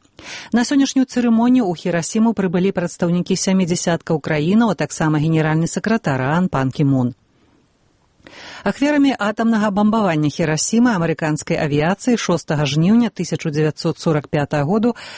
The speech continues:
сталі сто сорак тысяч чалавек. Праз тры дні ад атамнай бомбы ў другім японскім горадзе Нагасакі загінулі яшчэ семдзесят тысяч чалавек. Праз шэсць дзён Японія абвясціла пра сваю капітуляцыю ў Другой сусветнай вайне.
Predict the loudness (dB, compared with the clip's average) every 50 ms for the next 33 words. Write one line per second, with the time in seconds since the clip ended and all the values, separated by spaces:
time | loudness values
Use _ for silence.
0 | -16 -16 -8 -4 -2 0 2 2 2 0 0 -2 -8 -4 -2 -2 0 0 0 0
1 | 0 0 -2 -2 -2 -2 -2 -2 -2 -4 -2 0 0 0 2 2 2 2 0 -2
2 | -4 -10 -20 _ _ -18 -18 -18 -18 -20 -8 -4 -2 -2 -2 -2 -2 0 2 2
3 | 2 4 2 2 2 2 0 -2 -2 -2 -2 -2 0 2 2 2 4 2 2 0
4 | 0 0 2 2 2 2 0 0 0 -2 0 0 2 0 2 2 4 2 2 2
5 | 0 -2 -2 -4 -4 -4 -4 -4 -4 -2 0 0 2 2 2 2 2 2 2 2
6 | 2 2 0 0 0 0 0 0 0 0 -2 -2 -4 -4 -10 -18 -10 -6 -2 -2
7 | 0 0 2 2 2 4 4 2 2 0 0 -2 -2 -2 0 0 0 0 -2 0
8 | 0 0 0 0 0 -2 -4 -4 -4 -6 -4 -4 -4 -4 -2 -2 0 0 2 2
9 | 0 -2 -2 -6 -12 _ _ _ _ -20 -20 -20 -10 -4 -2 -2 -2 0 0 0
10 | 0 0 2 2 0 2 2 2 0 -2 -2 -2 -2 0 2 2 0 0 0 -2
11 | -4 -2 -2 0 0 2 0 0 -2 -4 -4 -2 -2 -2 -2 -2 -2 -4 -4 -4
12 | -2 0 0 0 0 0 -2 -4 -6 -6 -6 -4 -2 -2 -2 0 0 0 0 -2
13 | -2 -2 -2 -4 -2 -2 -2 0 0 0 0 2 0 0 0 0 0 -2 -4